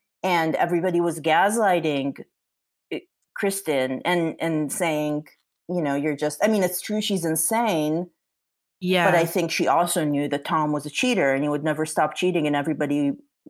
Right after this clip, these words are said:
Speaker 1: was like, "You're just, you're just, like, you know, making this up to put a wrench, you know, throw a wrench in the relationship of Tom and Ariana."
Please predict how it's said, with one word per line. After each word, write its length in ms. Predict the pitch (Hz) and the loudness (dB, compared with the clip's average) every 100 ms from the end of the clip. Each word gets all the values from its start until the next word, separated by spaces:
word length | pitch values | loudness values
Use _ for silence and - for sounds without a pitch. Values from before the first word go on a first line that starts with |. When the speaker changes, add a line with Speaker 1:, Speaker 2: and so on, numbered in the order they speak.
| _ | _
Speaker 1:
was 240 | 139 156 156 | -4 -4 0
like, 260 | 139 135 | 0 0
"You're 140 | 151 143 | -4 -4
just, 480 | 147 - - - - _ _ - | -6 -8 -12 -16 -18 _ _ -6
you're 220 | 147 143 | -4 -4
just, 260 | 143 - | -4 -4
like, 360 | 131 123 92 - - _ _ _ _ _ _ _ _ | 0 2 0 -6 -20 _ _ _ _ _ _ _ _
you 120 | 165 | -2
know, 200 | 160 131 | 0 0
making 400 | 131 160 160 160 | 0 0 0 -2
this 180 | 156 151 | -2 2
up 320 | 175 170 - - - | 2 2 -2 -14 -8
to 440 | - 151 135 131 123 _ _ | 0 2 2 0 -4 _ _
put 140 | - 160 | -4 0
a 80 | 151 | 4
wrench, 600 | 143 131 139 - - - _ _ _ _ - | 4 2 0 -2 -6 -8 _ _ _ _ -2
you 160 | 185 | 2
know, 140 | 165 147 | 2 2
throw 160 | 175 | 4
a 100 | 160 | 4
wrench 340 | 156 151 147 160 | 4 2 2 0
in 100 | 151 | 0
the 80 | 151 | 2
relationship 500 | 139 139 160 151 143 | 2 0 -2 -6 -6
of 100 | - | -2
Tom 240 | 147 143 | -2 0
and 120 | 143 | 0
Ariana." 720 | 139 143 165 233 208 143 147 | 0 2 2 2 2 2 0